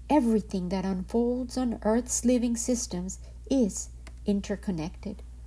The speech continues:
We are not only losing a limb if the emerald forest disappears, we are accelerating a cascading accumulation of crises that will be seen as flooded cities,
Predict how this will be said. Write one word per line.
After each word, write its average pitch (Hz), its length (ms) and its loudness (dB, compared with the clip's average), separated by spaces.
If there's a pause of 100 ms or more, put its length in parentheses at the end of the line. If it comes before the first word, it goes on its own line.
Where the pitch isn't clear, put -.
(540)
We 262 160 8
are 294 140 10
not 247 340 6
only 262 360 4
losing 208 440 4
a 185 80 0
limb 190 400 2 (220)
if 226 120 6
the 226 160 10
emerald 226 420 4
forest 208 400 0
disappears, 208 720 -2 (560)
we 294 180 8
are 277 140 8
accelerating 208 880 2
a 190 80 -4
cascading 208 800 0
accumulation 214 880 2
of 233 140 -2
crises - 680 -8 (460)
that 214 140 4
will 233 180 6
be 226 160 6
seen 254 540 0 (200)
as - 180 0
flooded 202 440 2
cities, 214 480 0